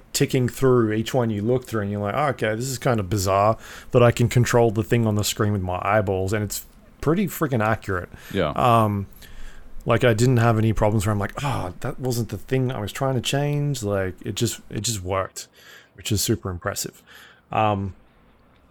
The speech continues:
Speaker 1: uh, so yeah, uh, it's got that sort of stuff in there. Um,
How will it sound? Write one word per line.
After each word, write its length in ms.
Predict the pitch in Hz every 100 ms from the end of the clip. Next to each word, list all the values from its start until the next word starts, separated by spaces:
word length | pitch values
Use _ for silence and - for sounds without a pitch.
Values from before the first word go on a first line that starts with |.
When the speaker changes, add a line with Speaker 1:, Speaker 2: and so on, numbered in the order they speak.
| _ _ _ -
Speaker 1:
uh, 180 | 113 110
so 240 | - 135 120
yeah, 280 | 127 113 107
uh, 240 | - 127
it's 120 | 120
got 180 | - 135
that 160 | 139 135
sort 200 | - 143
of 60 | 127
stuff 300 | - 127 139
in 140 | 127
there. 360 | 127 127 123 113 - - - -
Um, 540 | 113 113 113 110 107